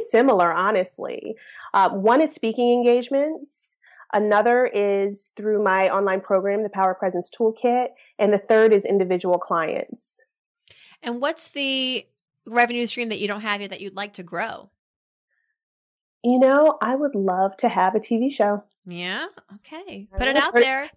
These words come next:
Speaker 1: heard it here first.
Speaker 2: Okay. I'm gonna do my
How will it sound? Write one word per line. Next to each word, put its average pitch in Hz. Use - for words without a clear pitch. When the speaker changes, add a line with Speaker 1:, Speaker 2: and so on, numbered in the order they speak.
Speaker 1:
heard 269
it 285
here 320
first. 392
Speaker 2:
Okay. 262
I'm 202
gonna 226
do 233
my 233